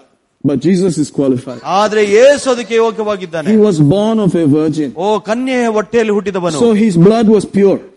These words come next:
Speaker 2: ಓ, ಆತನಿಗೆ ರಕ್ತವು ಆತನ ಶುದ್ಧವಾಗಿರುವಂತದ್ದು.
Speaker 1: So that became the sacrifice.
Speaker 2: ಅದೊಂದು ಬಲಿದಾನವಾಗಿ ಮಾರ್ಪಡ್ತು.
Speaker 1: Why not serve him properly?
Speaker 2: ಯಾಕೆ ಅವನನ್ನ ಸರಿಯಾಗಿ ಸೇವಿಸಬಾರದು?
Speaker 1: Why not just smile because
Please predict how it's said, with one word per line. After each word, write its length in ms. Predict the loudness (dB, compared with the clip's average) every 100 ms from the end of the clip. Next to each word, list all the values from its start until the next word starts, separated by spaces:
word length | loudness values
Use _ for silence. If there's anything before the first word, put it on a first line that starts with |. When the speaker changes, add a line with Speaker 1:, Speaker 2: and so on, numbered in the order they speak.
| -6
Speaker 2:
ಓ, 200 | -2 0
ಆತನಿಗೆ 520 | 0 -2 -6 -4 -4
ರಕ್ತವು 460 | -2 -4 -4 -2 0
ಆತನ 240 | 0 -2
ಶುದ್ಧವಾಗಿರುವಂತದ್ದು. 960 | -6 -6 -2 0 0 -2 -4 0 2 2
Speaker 1:
So 80 | 0
that 360 | -2 0 0
became 240 | 0 0 0
the 100 | 0
sacrifice. 600 | -4 -6 -6 -6 -8 -12 -10
Speaker 2:
ಅದೊಂದು 340 | -6 -4 -4
ಬಲಿದಾನವಾಗಿ 800 | -2 -2 -2 -4 -4 -2 -2 -2
ಮಾರ್ಪಡ್ತು. 680 | -2 -2 -2 -8 -10 -12 -12 _ -8
Speaker 1:
Why 180 | -6 -2
not 200 | -2 -4 -4
serve 180 | -2 0 0
him 140 | 0
properly? 440 | 0 -2 0 -2 -2
Speaker 2:
ಯಾಕೆ 360 | -4 -4 -4
ಅವನನ್ನ 360 | -4 -4 -6 -6
ಸರಿಯಾಗಿ 440 | -6 -2 -2 -2
ಸೇವಿಸಬಾರದು? 720 | -6 -4 -6 -6 -8 -8 -12 -20 _
Speaker 1:
Why 180 | -6 -2
not 200 | 0 0
just 240 | 0 -2 0 0
smile 280 | 0 2 2
because 380 | 2 0 -2